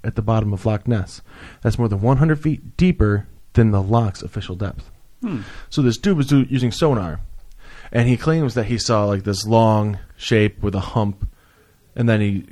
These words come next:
Speaker 1: came back and he was doing, like, another scan, and it was gone. Ooh, he's sonar scan Loch Ness
Speaker 2: Yeah.
Speaker 1: Monster. That's what he thinks. But no, what he found, he actually found was this huge trench that they didn't know existed, and they're thinking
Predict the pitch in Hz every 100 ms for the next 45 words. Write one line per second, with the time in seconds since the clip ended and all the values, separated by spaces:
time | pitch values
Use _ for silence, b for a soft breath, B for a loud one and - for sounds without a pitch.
0 | - - 117 101 101 104 110 101 101 95
1 | 107 101 95 95 98 92 - 104 101 104
2 | 104 98 98 95 101 117 117 - _ -
3 | 95 95 92 87 90 90 - - - -
4 | 104 98 90 - 98 92 85 82 113 123
5 | 107 113 110 101 98 107 113 101 - B
6 | B B 160 156 139 131 165 180 160 -
7 | - 123 160 - 123 113 98 95 98 -
8 | - - 196 190 - 170 147 113 110 113
9 | 107 113 104 95 113 - 87 - - _
10 | B B B B 113 98 92 - 180 190
11 | 101 -